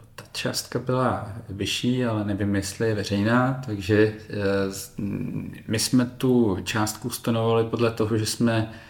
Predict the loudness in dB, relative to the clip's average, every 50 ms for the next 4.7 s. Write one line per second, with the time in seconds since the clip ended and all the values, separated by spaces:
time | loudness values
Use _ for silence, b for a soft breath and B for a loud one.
0 | B B B B -4 -2 -2 0 0 -2 -2 -4 -4 -4 -6 -4 -2 -2 -2 0
1 | 0 0 0 0 0 -2 -2 0 0 2 2 4 2 2 0 0 0 0 0 2
2 | 2 2 4 4 2 0 -4 -4 -2 -2 -2 0 2 2 4 6 6 4 4 4
3 | 0 -4 -6 -6 -4 -4 -4 -4 -4 -2 -2 -4 -4 0 2 4 4 4 4 2
4 | 2 0 2 0 0 0 0 0 0 2 4 4 4 2